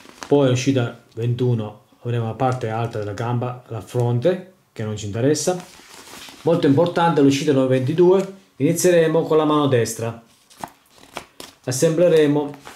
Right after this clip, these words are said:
in una sola uscita la mano destra.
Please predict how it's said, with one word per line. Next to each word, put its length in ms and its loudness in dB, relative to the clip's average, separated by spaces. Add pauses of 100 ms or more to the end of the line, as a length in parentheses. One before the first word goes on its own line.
(2000)
in 180 0
una 240 4
sola 280 4
uscita 540 4
la 100 2
mano 240 4
destra. 420 -6